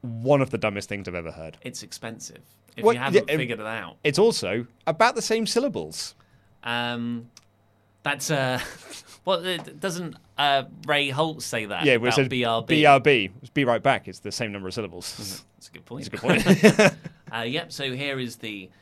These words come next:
Speaker 2: Urban Dictionary definition of spenny. Pronounced spenny, means pricey, short for expensive. Here's an example.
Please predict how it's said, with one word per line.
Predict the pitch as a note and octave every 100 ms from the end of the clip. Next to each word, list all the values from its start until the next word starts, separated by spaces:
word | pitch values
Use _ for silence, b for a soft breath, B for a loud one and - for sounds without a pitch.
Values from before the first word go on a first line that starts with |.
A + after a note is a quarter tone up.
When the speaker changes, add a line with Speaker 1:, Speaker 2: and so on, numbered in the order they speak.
| b b b b -
Speaker 2:
Urban | C3 A#2 G#2+
Dictionary | C3+ - A2 G#2
definition | G#2+ A2 - G#2 - G#2
of | F#2+
spenny. | - - A#2+ A#2 C#3 E3 b b b
Pronounced | B2+ B2 B2 A#2 - - - _
spenny, | - - - C#3+ B2+ - _ A2+ A#2+ A#2 C3 F3+ - _
means | F3+ F3+
pricey, | - G#3 G#3+ E3+ - E2+ D#2
short | - D#3+ D#3 -
for | C#3
expensive. | - - C#3 B2+ - F2+ - _ _ _ -
Here's | A#2
an | A2
example. | G#2 A#2+ A2+ A2 C#3